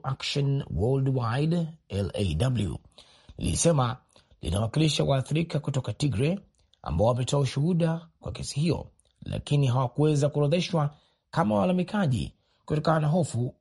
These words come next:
ya kulipiziwa kisasi na serikali. Waendesha mashtaka ya kijeshi nchini Burkina Faso wameomba mahakama kumhukumu aliyekuwa rais wa nchi hiyo, Blaise Compaore,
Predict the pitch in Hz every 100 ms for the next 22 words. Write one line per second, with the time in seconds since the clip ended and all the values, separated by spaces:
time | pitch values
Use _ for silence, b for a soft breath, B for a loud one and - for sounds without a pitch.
0 | - 135 127 117 107 98 - - 143 135
1 | - 92 - - - 139 147 69 50 -
2 | _ _ 170 170 170 160 - 170 170 165
3 | 165 160 156 143 - - 123 120 - 113
4 | 151 143 - 151 147 143 135 135 135 127
5 | 127 131 113 143 123 - 139 127 76 82
6 | 123 123 123 143 - 139 139 170 - 104
7 | - 151 151 131 110 123 117 127 - 131
8 | 120 127 160 160 151 151 B B B -
9 | 117 135 123 123 - 135 120 131 143 139
10 | 160 202